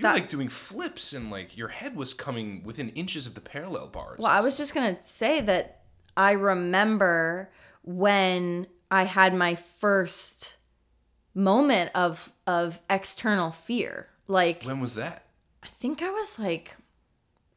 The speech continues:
Speaker 1: ten or eleven or something like that. Or,
Speaker 2: Yeah.
Speaker 1: yeah, probably ten. Ten's kinda old, isn't it? Maybe it was nine. Um,
Speaker 2: Well, I was
Speaker 1: where
Speaker 2: on a brown food diet till I was
Speaker 1: <laughs>
Speaker 2: fourteen,
Speaker 1: Well,
Speaker 2: apparently.
Speaker 1: where I was in gymnastics, and I just remember something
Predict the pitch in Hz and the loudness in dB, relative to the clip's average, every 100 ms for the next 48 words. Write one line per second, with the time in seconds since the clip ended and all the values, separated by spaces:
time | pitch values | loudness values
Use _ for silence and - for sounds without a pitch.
0 | _ - - 165 170 165 147 147 160 175 | _ -16 -10 -8 -6 -6 -6 -6 -8 -8
1 | 180 - 180 180 175 170 165 190 208 185 | -10 -10 -10 -8 -10 -10 -6 -6 -6 -8
2 | 151 185 247 247 277 320 330 - 143 147 | -8 -6 -4 -4 -2 -4 -4 -6 -10 -10
3 | - - 254 349 - 202 175 151 139 95 | -14 -10 -8 -8 -8 -10 -10 -10 -12 -14
4 | 151 - 123 - _ _ _ _ - 226 | -18 -16 -16 -18 _ _ _ _ -6 -4
5 | 185 170 156 151 143 151 - - - 185 | -2 -2 -2 -2 -4 -10 -20 -20 -4 2
6 | 196 185 170 156 165 _ _ _ _ _ | 4 4 2 -4 -10 _ _ _ _ _
7 | 87 98 104 104 - 92 92 98 - 98 | -6 2 6 6 6 0 0 0 -6 -6
8 | 120 87 80 64 - 247 302 330 - 285 | -6 -4 -4 -4 -2 2 4 4 2 0
9 | 277 240 233 269 87 73 - - - - | 0 4 4 4 2 -2 -6 -8 -12 -16
10 | - - 220 220 165 202 208 208 208 214 | -20 -6 0 4 6 4 2 -2 -2 -2
11 | 220 190 175 208 202 185 - 170 180 214 | 0 0 0 -2 -4 -4 -2 0 0 -2
12 | 208 214 180 165 170 196 180 156 - - | -6 -4 -2 0 -2 0 0 0 -6 -4
13 | 185 196 311 320 320 | -4 -2 -2 -2 -4